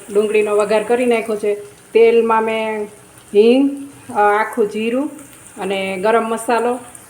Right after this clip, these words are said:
એ બધું એ થઈ જાય પછી એમાં ડુંગળીની જે આપણે પેસ્ટ બનાવી હતી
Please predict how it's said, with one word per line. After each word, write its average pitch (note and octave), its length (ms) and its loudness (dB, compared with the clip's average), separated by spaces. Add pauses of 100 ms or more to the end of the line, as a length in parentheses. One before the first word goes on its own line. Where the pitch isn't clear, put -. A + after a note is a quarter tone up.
(400)
એ G#3 100 -2
બધું G#3+ 280 0
એ A3 260 0
થઈ B3+ 260 0
જાય A#3+ 280 0 (260)
પછી G#3 260 -2
એમાં C4+ 500 -2 (600)
ડુંગળીની A3 460 2
જે A3 120 2
આપણે G#3+ 220 -4
પેસ્ટ A3+ 360 -4
બનાવી C4 360 2
હતી A3 220 -8